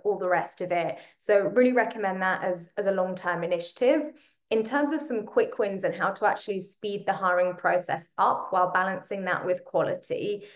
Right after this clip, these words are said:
I would recommend focusing on, like, speeding up the time taken between interviews, time taken to share feedback. For example, maybe the candidate does three interviews in one week, first round Monday, second round Wednesday,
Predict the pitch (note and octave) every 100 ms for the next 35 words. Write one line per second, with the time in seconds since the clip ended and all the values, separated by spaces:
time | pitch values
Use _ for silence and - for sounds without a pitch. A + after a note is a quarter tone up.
0 | - _ - A#3+ A#3+ A#3+ A#3+ A#3+ G#3+ G3
1 | F#3+ G3 F3+ - - G3 F3+ F3+ F3+ -
2 | _ _ - G3 - - - - B3+ B3+
3 | G#3 F#3+ B3+ - G#3+ G3+ - F#3+ F#3+ F#3+
4 | F3+ F3 F#3 F3+ F3+ - G#3 G3+ G3+ -
5 | G3 G3+ A3 C4 D4+ D4+ - - - -
6 | G3 F#3+ G3 F#3 G3 F#3+ - - D3+ -
7 | - B3 B3+ B3 A3+ A3 - - - _
8 | _ B3+ A#3 A#3 - G3 G3+ G#3 F#3+ F#3+
9 | F#3 F#3+ F#3+ - F#3 F#3 F#3 - F#3 E3+
10 | E3+ - G3+ F#3+ F#3+ F#3+ - F#3 F3 F#3
11 | F#3 F3+ F3 F3+ F3 - - - G3 G3
12 | F#3+ F#3 F#3 F3+ F#3 F3+ F3+ - F#3 -
13 | F#3 F3 F3 F3 F3+ E3+ F#3 F3 F3 F3